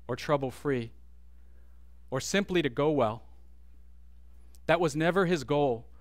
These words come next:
for us. That's not why he came. He came to live among us and to die on the cross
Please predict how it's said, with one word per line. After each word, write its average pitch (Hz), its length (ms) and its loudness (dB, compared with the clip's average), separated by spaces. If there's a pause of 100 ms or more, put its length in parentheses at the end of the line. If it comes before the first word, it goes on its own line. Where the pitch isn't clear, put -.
(200)
for 127 240 2
us. - 380 -2 (440)
That's 156 200 -4
not 170 240 0
why 165 180 6
he 151 140 -2
came. 156 400 -6 (1000)
He 151 120 -4
came 175 300 -2
to - 120 -6
live 165 460 0 (160)
among 147 380 0
us 170 220 -2
and - 180 -10
to 139 80 -6
die 139 320 4
on 156 120 0
the 127 80 0
cross 147 580 -2